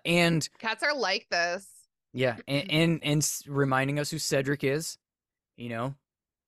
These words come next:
Speaker 1: which
Speaker 2: Sure.
Speaker 1: Yeah, we're just setting that up for next book. We, we've, at
Speaker 2: Is
Speaker 1: thi-
Speaker 2: he in the breakfast hall?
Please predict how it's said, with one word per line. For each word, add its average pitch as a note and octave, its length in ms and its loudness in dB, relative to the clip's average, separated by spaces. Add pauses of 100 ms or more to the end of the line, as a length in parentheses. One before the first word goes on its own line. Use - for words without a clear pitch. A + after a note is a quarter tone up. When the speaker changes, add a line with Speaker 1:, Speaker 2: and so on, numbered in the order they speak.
(180)
Speaker 1:
which C3 340 0 (880)
Speaker 2:
Sure. F3 640 0 (340)
Speaker 1:
Yeah, F3+ 380 6
we're E3 140 2
just G#3 220 0
setting E3+ 300 2
that C#3 180 0
up C#3 160 -4
for B2 120 -10
next A#2+ 280 -8
book. - 400 -12 (520)
We, C#3 160 2
we've, E3 320 4 (280)
at D3 80 2
Speaker 2:
Is D#3+ 60 2
Speaker 1:
thi- G#3+ 40 4
Speaker 2:
he A#3 140 0
in A3 120 -2
the G3+ 140 0
breakfast F#3 680 -4
hall? G#3+ 440 0